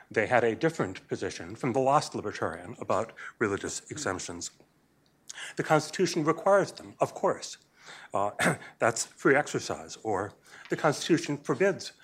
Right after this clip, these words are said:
religious exemptions. Of course, that would be establishment. Uh, <clears throat> what about rifras? The, uh, I've heard the entire range on rifras from, uh, well, they're good, but they should be superflu-, superfluous because the Constitution should be read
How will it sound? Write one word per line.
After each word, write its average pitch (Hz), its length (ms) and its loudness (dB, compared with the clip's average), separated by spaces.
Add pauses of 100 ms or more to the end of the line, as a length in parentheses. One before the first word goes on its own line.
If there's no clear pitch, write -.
(360)
religious 113 380 -2
exemptions. 87 520 -10
Of 160 140 -8
course, - 440 0
that 139 140 4
would 127 100 -6
be 127 80 -2
establishment. 123 640 -4 (680)
Uh, 104 240 2 (100)
<clears throat> - 460 0
what 151 120 10
about 175 220 10
rifras? 95 540 0 (180)
The, 131 400 6 (400)
uh, 151 100 0 (160)
I've 135 140 6
heard 147 180 2
the 139 120 0
entire 185 500 2
range 98 420 0
on 101 160 -8
rifras 92 420 -8
from, 113 400 2 (440)
uh, 113 220 6 (100)
well, 165 180 12
they're 156 160 10
good, 180 360 6
but - 120 -4
they 131 100 4
should 123 220 0
be 123 60 4
superflu-, - 720 -2
superfluous 139 500 -2
because - 340 -2 (200)
the - 60 -8
Constitution - 680 -2
should - 220 -2
be 117 100 0
read 101 280 -2